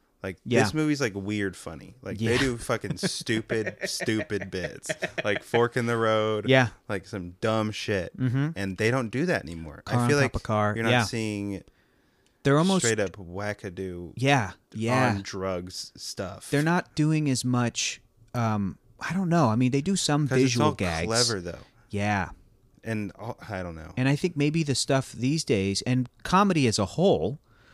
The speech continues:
Speaker 2: is more kind of, like, tongue-in-cheek and more
Speaker 1: I don't even think
Speaker 2: sarcastic,
Speaker 1: that
Speaker 2: more
Speaker 1: was.
Speaker 2: smart alecky. The Haunted Mansion stuff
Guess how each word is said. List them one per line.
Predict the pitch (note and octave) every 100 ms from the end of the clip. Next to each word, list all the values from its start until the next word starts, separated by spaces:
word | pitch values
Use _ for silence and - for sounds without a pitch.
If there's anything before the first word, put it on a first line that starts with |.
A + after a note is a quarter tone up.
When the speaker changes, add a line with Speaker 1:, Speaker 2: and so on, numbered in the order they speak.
| _ _
Speaker 2:
is | C3 A2+
more | C3 C3+
kind | - C#3 C3+
of, | A#2+
like, | A#2+ G#2+ -
tongue-in-cheek | - C3 B2+ A2+ - A#2+
and | A2+
more | G#2+ G#2 G2+ F#2 - _ _ _ -
Speaker 1:
I |
don't | A#2
even | A#2+ C#3
think |
Speaker 2:
sarcastic, | C3 - C3+ G#2+
Speaker 1:
that | C3+ D3
Speaker 2:
more | G2+
Speaker 1:
was. | D#3+ D#3
Speaker 2:
smart | - A2 A2+ - _
alecky. | F#2 E2 E2 A#1 G1+ _ _ _ _ _ _ -
The | A2+
Haunted | G2+ A#2 A2+ G#2
Mansion | G2+ G2+ - D2+
stuff | - - -